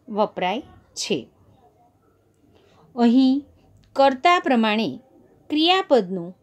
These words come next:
to be-નું વર્તમાન કાળનું રૂપ એટલે કે is, am અને are વપરાય છે. જેમ કે he, she, it હોય તો એની જોડે is આવે,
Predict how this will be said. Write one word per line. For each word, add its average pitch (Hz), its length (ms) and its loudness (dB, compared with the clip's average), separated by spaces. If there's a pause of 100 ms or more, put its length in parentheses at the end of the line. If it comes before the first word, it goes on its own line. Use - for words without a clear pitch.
(340)
to 254 120 -2
be-નું 285 540 0
વર્તમાન 208 480 -2
કાળનું 285 800 0 (440)
રૂપ 277 280 4 (840)
એટલે 196 220 -4
કે 240 360 -2 (840)
is, 226 480 -2 (720)
am 220 380 2 (440)
અને 370 220 -4
are 277 280 -2
વપરાય 196 500 -2 (360)
છે. 143 320 -2 (580)
જેમ 269 220 0
કે 226 320 -4 (520)
he, 359 160 6
she, 277 560 -6
it 233 120 -10 (120)
હોય 196 280 0
તો 208 140 -10
એની 208 260 -4
જોડે 208 220 -4
is 233 360 -6
આવે, 262 340 -2